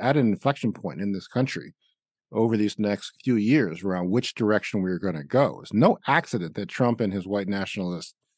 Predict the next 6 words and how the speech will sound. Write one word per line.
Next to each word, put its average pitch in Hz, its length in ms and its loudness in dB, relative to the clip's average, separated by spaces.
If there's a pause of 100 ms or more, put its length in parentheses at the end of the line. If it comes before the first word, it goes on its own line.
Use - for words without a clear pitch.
(280)
policies 143 800 2 (140)
followed 135 440 4
the 104 80 2
first 104 300 -2
Black 87 200 -4
president. 92 360 -2